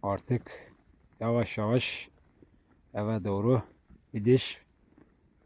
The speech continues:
başladı. Şu an gerçekten de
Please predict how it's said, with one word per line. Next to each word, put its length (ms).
başladı. 580
Şu 140
an 100
gerçekten 640
de 120